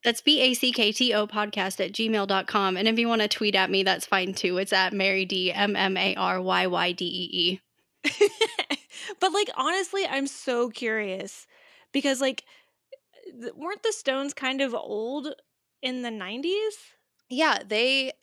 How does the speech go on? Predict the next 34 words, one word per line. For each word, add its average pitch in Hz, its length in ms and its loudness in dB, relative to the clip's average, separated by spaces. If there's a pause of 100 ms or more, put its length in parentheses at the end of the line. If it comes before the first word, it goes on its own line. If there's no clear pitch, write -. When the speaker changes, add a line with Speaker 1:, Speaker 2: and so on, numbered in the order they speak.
(240)
Speaker 3:
started 247 480 0
touring, 226 480 -2 (380)
or, 214 120 4
like, 190 160 0
they 196 80 -2
started 220 280 -2
making 233 260 -4
music 196 340 -6
in 196 140 -6
the 190 80 -6
sixties, 185 720 -4 (580)
and 240 120 0
then 190 480 0 (340)
they, 190 680 0
like, 180 320 -4 (420)
had 196 180 -6
broken 214 280 0
up 190 180 0
or 185 80 0
taken 208 280 -4
breaks 185 400 0
or, - 80 -4
you 180 120 -6
know, 175 100 -2
whatever 185 600 2
in - 180 -6
the 170 60 -2
eighties 214 460 0
Speaker 2:
Mm-hmm. - 20 -8
Speaker 3:
and 180 180 -4
then 175 60 -6 (140)
got 202 120 2
back 185 160 -6
together 180 580 -2